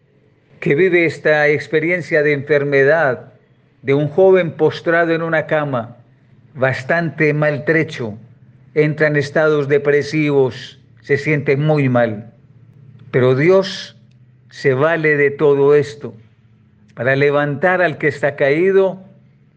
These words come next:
y ofrecerle alternativas de dignidad como hijo suyo.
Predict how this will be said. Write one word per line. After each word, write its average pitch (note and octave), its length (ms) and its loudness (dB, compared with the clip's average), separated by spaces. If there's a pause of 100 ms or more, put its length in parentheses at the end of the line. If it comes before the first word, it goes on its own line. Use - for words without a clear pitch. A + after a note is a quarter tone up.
(120)
y C3+ 240 -2
ofrecerle D#3 720 2
alternativas C#3+ 920 -2
de C#3 160 0
dignidad D3 1000 -4 (440)
como C3+ 340 0
hijo C#3+ 260 0
suyo. A2+ 480 -6